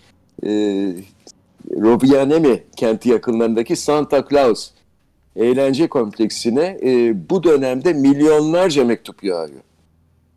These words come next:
E, dünyanın hemen her yerinde biliyorsunuz büyük mağazaların ve A V M'lerin içinde görünür bir yerlerde bir Noel Baba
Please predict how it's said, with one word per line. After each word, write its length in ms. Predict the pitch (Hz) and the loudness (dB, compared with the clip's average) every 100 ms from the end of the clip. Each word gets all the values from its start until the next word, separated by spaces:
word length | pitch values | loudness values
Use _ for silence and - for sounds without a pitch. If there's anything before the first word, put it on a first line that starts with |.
| _ - | _ -12
E, 40 | - 107 107 | -6 -4 -2
dünyanın 360 | 110 127 139 131 | 0 0 0 0
hemen 360 | 139 202 170 | -2 0 0
her 200 | 143 170 | 2 2
yerinde 640 | 156 139 123 117 113 165 175 | 4 2 2 0 0 0 -2
biliyorsunuz 580 | 127 131 117 - 139 110 | 0 0 0 -4 -12 -10
büyük 280 | 127 160 - | -6 -6 -2
mağazaların 680 | 127 127 117 120 117 110 82 _ _ - | -2 0 -2 -2 -2 -2 -14 _ _ 0
ve 240 | 104 101 _ - | 0 0 _ -4
A 220 | 110 120 | 0 2
V 80 | 127 | 2
M'lerin 380 | 131 131 147 127 | 2 0 0 -2
içinde 420 | - 110 113 165 - - - | -4 -4 -2 -4 -6 -20 -4
görünür 480 | 107 131 143 160 143 | 2 4 4 2 2
bir 80 | 127 | 2
yerlerde 580 | 120 120 113 113 147 131 | 2 2 0 0 0 0
bir 140 | 127 | 2
Noel 300 | 131 143 156 | 2 2 2
Baba 300 | 135 139 131 | 2 2 0